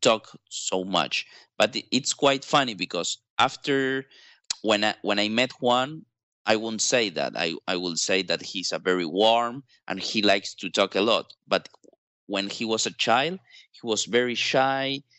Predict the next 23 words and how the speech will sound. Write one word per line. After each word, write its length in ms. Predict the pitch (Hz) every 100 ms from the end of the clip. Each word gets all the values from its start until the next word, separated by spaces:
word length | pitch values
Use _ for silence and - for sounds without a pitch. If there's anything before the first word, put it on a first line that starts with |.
| _ _ _ _ _
um, 640 | 101 98 92 87 85 80 80 _ _ _ _ _ _ -
and 120 | 104
he 140 | - 110
didn't 380 | 113 107 110
like 240 | 110 117 -
to 100 | 92
talk 220 | - 90 -
so 300 | - 98 87
much. 480 | 87 80 71 - - -
And 560 | 95 87 80 76 69 - _ _ _ _
he 220 | - - 120
only, 720 | 127 127 123 117 113 110 - _
he 260 | - 127 123
only 240 | 127 123
said 380 | 113 127 120 85
that 140 | 101
he 200 | - 113
had 240 | - 113 104
s-, 260 | - - - _ _ _ _ 117
a 60 |
very 260 | 113 123 127
strange 380 | - - 123 117
thing 260 | - 123